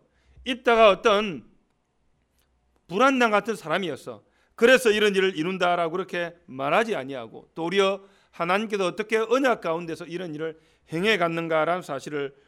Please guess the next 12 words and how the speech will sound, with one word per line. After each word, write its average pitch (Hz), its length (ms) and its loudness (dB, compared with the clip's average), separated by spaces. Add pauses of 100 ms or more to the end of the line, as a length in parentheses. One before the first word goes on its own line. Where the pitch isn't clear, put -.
(140)
보여주고 139 880 -6
있습니다. 117 600 -18 (840)
외적인 214 500 0
전쟁인 190 580 0 (300)
암몬과의 220 600 4
전쟁에서 165 400 -4
승리를 208 480 -8
한 165 240 -10
이후에 127 380 -12 (380)
지금 180 280 -4
내적인 180 500 0
분열을 165 680 -6